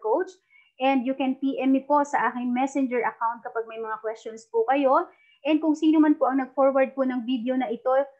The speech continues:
ah, pwede nyo po silang personally i-contact kung sila po yung nag-approach sa inyo. And kung wala naman po, you can,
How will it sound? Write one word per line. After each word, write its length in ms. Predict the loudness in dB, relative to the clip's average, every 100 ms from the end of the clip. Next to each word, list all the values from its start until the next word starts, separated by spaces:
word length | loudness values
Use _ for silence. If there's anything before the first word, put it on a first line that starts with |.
| _ _ _ -4
ah, 220 | -2 2
pwede 240 | 2 4 4
nyo 160 | 2
po 80 | 0
silang 320 | -2 -2 -2
personally 560 | 0 -2 -2 -4 -6 -4
i-contact 640 | -4 -2 0 -2 -2 _
kung 140 | -8 -6
sila 240 | -4 -2
po 140 | 0 -2
yung 100 | -2
nag-approach 540 | -8 -6 -4 -4 -6
sa 100 | -2
inyo. 300 | 4 4 4
And 160 | 0 -4
kung 160 | -4
wala 240 | -2 0 0
naman 240 | 0 0
po, 160 | 0 0
you 160 | -2
can, 320 | -4 -4 -6